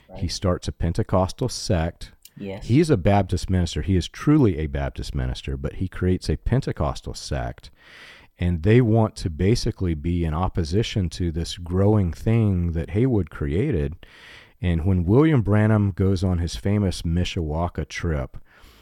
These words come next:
Speaker 2: he's going to a time when all the Pentecostal churches are wanting to merge, and they created a sect that they wanted to merge with this group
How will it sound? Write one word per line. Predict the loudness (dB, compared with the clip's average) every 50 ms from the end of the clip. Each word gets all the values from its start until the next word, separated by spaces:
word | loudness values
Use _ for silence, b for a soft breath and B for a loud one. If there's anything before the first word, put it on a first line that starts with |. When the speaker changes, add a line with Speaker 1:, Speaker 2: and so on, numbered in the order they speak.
| b b b b b b
Speaker 2:
he's | -10 -6 -4 -4 -2
going | 0 2 4 6 6 6 6 4 2
to | 2 0 0
a | 0
time | 0 0 2 2 2 2 2 0
when | 0 0 0
all | 0 0 0
the | 0 -2
Pentecostal | -2 -2 0 0 0 0 -2 -2 0 2 2 2 0 -2 -6 -8
churches | -4 0 0 0 0 0 0 -2 -2 -2 -2 -6 -6
are | -6 -6 -4
wanting | -2 -2 0 0 2 0 0 -2
to | -2 -4
merge, | -2 -2 0 2 4 4 4 4 2 0 -4 -6 -10 -12 -12 b b b b b b b b
and | b -4 0
they | 0 0
created | 0 2 6 6 8 8 6 4
a | 2 0
sect | -2 -2 -2 0 0 0 0 -2 -6 -8 -6
that | -6 -4 -2
they | 0 0
wanted | 2 2 2 2 2 0
to | -2 0
merge | 0 2 2 2 2 2 0 -2 -6
with | -4 -2 0 2 2 2 2 0 -4 -10 -16 -16 -12
this | -8 -6 -6 -6 -8
group | -10 -8 -4 2 4 6 6 6 6 2 -2 -10 -14